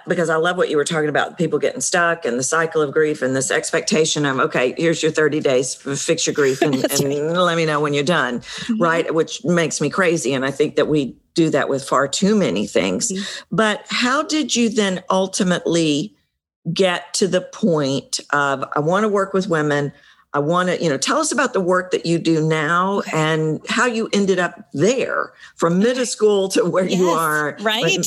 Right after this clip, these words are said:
Speaker 1: Like, yeah.
Speaker 2: Well, and as I was, uh, moving into and talking with, um, I had talked with another friend who had moved from therapy into coaching.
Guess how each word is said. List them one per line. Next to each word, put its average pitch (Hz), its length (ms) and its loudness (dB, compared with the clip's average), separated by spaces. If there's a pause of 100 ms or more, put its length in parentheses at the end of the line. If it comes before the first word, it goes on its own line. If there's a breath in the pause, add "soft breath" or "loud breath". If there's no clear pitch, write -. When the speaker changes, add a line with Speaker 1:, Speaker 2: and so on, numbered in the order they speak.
Speaker 1:
Like, 135 160 -4
yeah. 160 280 2 (960 loud breath)
Speaker 2:
Well, 311 280 2
and 277 320 -2 (120)
as 339 280 -2
I 311 140 0
was, 262 640 -2 (140)
uh, 240 140 2
moving 233 480 0
into 220 400 0
and 190 100 0
talking 247 440 0
with, 226 180 0 (100)
um, 202 260 0
I 214 100 0 (100)
had 220 220 -4
talked - 240 -2
with 285 120 0
another 233 280 2
friend 247 380 0
who 220 260 2
had 214 220 2
moved 220 260 -2
from 214 260 0
therapy 220 440 2
into 202 280 -2
coaching. 202 560 0